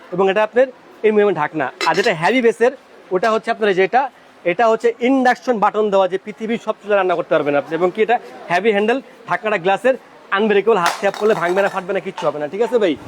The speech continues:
এটা হচ্ছে আপনার হেভি বেসের। এটার ওজন যদি বলি আমি, এটার ওজনটা হচ্ছে আপনার, দেখেন, দেখাই, এটার ওজন হচ্ছে আপনার পাঁচটা হারিসের ওজন, দেখেন,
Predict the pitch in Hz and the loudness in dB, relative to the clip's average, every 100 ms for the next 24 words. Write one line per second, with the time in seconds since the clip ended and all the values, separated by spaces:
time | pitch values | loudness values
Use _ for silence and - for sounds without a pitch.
0 | - - 185 180 240 233 233 240 233 277 | -18 -6 -2 2 2 2 0 -2 0 -2
1 | 269 - - 180 233 196 180 156 - - | -2 -18 -4 -2 0 0 0 -4 -8 -14
2 | - - - - - 185 233 240 254 262 | -20 -20 -20 -16 -4 0 4 4 2 -2
3 | 247 233 214 214 202 247 233 - - 180 | -2 0 2 2 2 -4 -6 -20 -8 -2
4 | 220 220 233 226 226 226 220 220 185 214 | 0 2 0 2 0 -2 -4 -2 -2 0
5 | 220 175 180 240 - - - - - - | -2 -2 -2 -6 -8 -20 -20 -20 -20 -16
6 | - 214 214 214 220 214 226 208 220 208 | -4 0 2 4 2 2 0 -2 0 -2
7 | 190 202 185 185 196 190 196 185 202 | -2 0 0 0 0 0 0 -2 -2